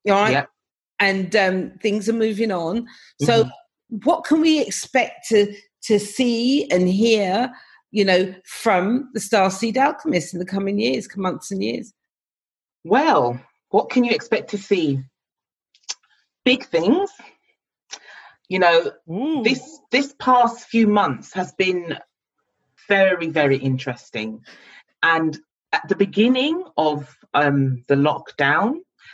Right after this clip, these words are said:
Speaker 2: things started to get very quiet. And I was like, "Okay,
Speaker 1: Mm.
Speaker 2: that's fine. I'm, I'm gonna trust.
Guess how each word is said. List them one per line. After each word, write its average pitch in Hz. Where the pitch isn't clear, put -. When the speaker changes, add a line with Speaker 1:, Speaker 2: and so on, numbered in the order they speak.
Speaker 2:
things 185
started 151
to 143
get 139
very 156
quiet. 127
And 156
I 151
was 143
like, -
"Okay, 196
Speaker 1:
Mm. 151
Speaker 2:
that's -
fine. 208
I'm, 165
I'm 156
gonna 143
trust. -